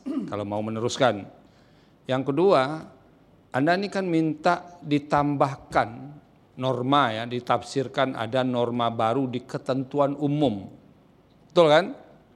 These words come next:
Anda baca nggak dalam Undang-Undang sepuluh dua, apa, sebelas dua ribu, eh, dua belas dua ribu sebelas. Ketentuan umum itu gimana fungsinya terhadap norma? Apa? Coba.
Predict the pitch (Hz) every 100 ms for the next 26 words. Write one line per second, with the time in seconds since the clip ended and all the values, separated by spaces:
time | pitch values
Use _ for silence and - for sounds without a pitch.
0 | _ _ _ 151 175 170 202 208 196 170
1 | 170 170 165 165 160 156 165 175 156 151
2 | 147 147 - 147 160 156 143 139 143 151
3 | 147 147 143 151 147 143 139 139 147 127
4 | - - - _ _ _ _ _ _ 147
5 | 156 151 156 156 156 160 160 170 160 185
6 | - 131 147 151 151 113 - - 160 156
7 | 151 160 151 147 143 143 139 135 127 92
8 | - - _ _ _ _ _ _ _ _
9 | _ _ _ _ - 139 131 104 - -
10 | 160 139 113